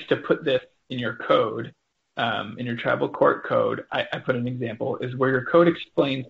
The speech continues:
how to start a case. So if your tribal court code, or if you wanna write your new codes, a good pla-, a good, um,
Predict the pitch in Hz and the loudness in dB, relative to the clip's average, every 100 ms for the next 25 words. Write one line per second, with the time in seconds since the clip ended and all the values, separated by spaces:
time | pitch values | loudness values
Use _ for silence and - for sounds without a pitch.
0 | - - 139 139 - 120 _ 127 123 - | -8 2 4 4 0 -6 _ 0 0 -4
1 | _ - - - - _ _ _ _ _ | _ -10 -8 -8 -12 _ _ _ _ _
2 | _ _ _ - 135 143 135 - 165 175 | _ _ _ 2 4 2 0 4 6 4
3 | 170 151 143 - 131 131 123 120 123 127 | 4 2 2 2 4 4 0 -4 -6 -2
4 | 135 151 131 135 139 - _ _ _ _ | 0 0 0 0 0 -2 _ _ _ _
5 | _ _ 123 120 117 131 131 143 143 123 | _ _ -8 -6 -6 -4 2 2 4 2
6 | 113 117 123 - _ _ _ _ _ _ | 2 0 -6 -14 _ _ _ _ _ _
7 | _ - 143 135 160 160 156 - 147 135 | _ -6 -6 4 6 6 0 2 4 4
8 | - 135 143 165 156 139 - 135 120 110 | 2 2 8 8 6 -2 -4 -4 -4 -6
9 | 107 | -12